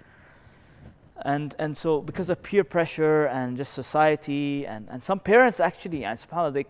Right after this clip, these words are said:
they come and tell me that, "Listen, I, I'm gonna send my kids to you, but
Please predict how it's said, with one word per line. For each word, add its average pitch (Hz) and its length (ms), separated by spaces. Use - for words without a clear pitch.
they 143 400
come 202 200
and 185 80
tell 208 160
me 175 500
that, - 220
"Listen, 160 260
I, 139 180
I'm 147 180
gonna 156 140
send 208 200
my 190 100
kids 185 260
to - 80
you, 185 60
but 147 160